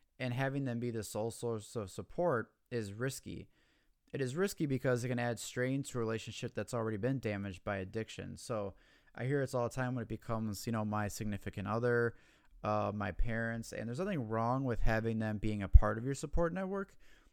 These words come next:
but depending on them entirely for it is not, to me, that's not a good choice. That's, there's some holes in that. There's some weakness in that because they've already been through a lot,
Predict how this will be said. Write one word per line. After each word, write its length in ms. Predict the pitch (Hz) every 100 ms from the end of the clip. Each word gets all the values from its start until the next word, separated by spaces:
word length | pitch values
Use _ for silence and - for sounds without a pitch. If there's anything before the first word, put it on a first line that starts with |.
| _
but 140 | 139 135
depending 600 | 131 - - 175 175 143
on 220 | 127 127
them 200 | 120 113
entirely 960 | 101 - - 170 170 131 110 104 98 - - _ _ -
for 400 | - 120 110 107
it 200 | 104 - _ _
is 240 | 117 113 107
not, 640 | 110 110 113 107 - - - - _ _ _ _ _ _ _ _ _ _ -
to 100 | 135
me, 160 | 139
that's 200 | 127 -
not 380 | 120 113 110 104 _ _ _
a 80 | 117
good 300 | 113 117 107
choice. 580 | - 110 95 82 - - 107
That's, 460 | 107 - - - _ _
there's 200 | 120 117
some 160 | 127 107
holes 320 | 127 131 113
in 140 | 107
that. 400 | 98 98 95 - - - _ _ _
There's 180 | 120 117
some 220 | 123 113
weakness 440 | 127 127 113 -
in 160 | 104 98
that 320 | 98 101 98 - - _ _ _ _ -
because 760 | 120 - 131 113 113 101 - - _ _ _ _ _
they've 260 | 123 135 127
already 300 | 127 139 139
been 220 | 123 120
through 220 | 110 113
a 60 | 101
lot, 640 | 104 110 98 95 - -